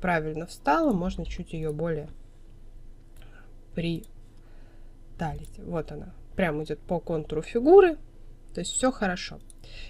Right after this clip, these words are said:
Это первый слой, это основа. Вот представьте, вы шьёте юбку, у вас действительно вот она подкладка. Да, оно всё сажается на общий пояс, но подкладка вот она. Теперь мы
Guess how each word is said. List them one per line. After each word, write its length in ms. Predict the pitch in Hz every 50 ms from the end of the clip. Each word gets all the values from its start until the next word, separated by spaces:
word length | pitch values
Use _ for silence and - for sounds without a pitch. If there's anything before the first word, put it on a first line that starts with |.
| - -
Это 260 | - 254 330 - - 269
первый 480 | - - 240 240 220 190 175 165 160
слой, 280 | - - 208 247 311 320
это 140 | 240 202 202
основа. 360 | 202 - - 196 165 147 156
Вот 100 | 170 -
представьте, 520 | - 220 226 - - 247 220 220 - 160
вы 100 | 156 170
шьёте 440 | - - - 214 208 196 196 - 180
юбку, 340 | 175 214 392 440 - - 214
у 40 | 196
вас 160 | 190 180 185
действительно 540 | - 175 - - 247 302 - 226 180 160 151
вот 240 | 170 208 240 -
она 160 | 180 175 185 185
подкладка. 540 | - 170 - - - 180 156 - - -
Да, 220 | 160 170 196 190 170
оно 140 | 160 165 160
всё 160 | - - 170
сажается 480 | - 175 165 180 170 160 - - -
на 120 | 156 160 156
общий 220 | 151 - - -
пояс, 380 | - - 294 427 403 277 - - - - - - - - - - -
но 120 | 247 285
подкладка 580 | 277 214 196 - - 190 202 208 - - - 170
вот 320 | 165 175 170 160 - -
она. 180 | 156 156 165 - - - - - - - - -
Теперь 280 | - - - 247 226
мы 260 | 202 185 175 170 151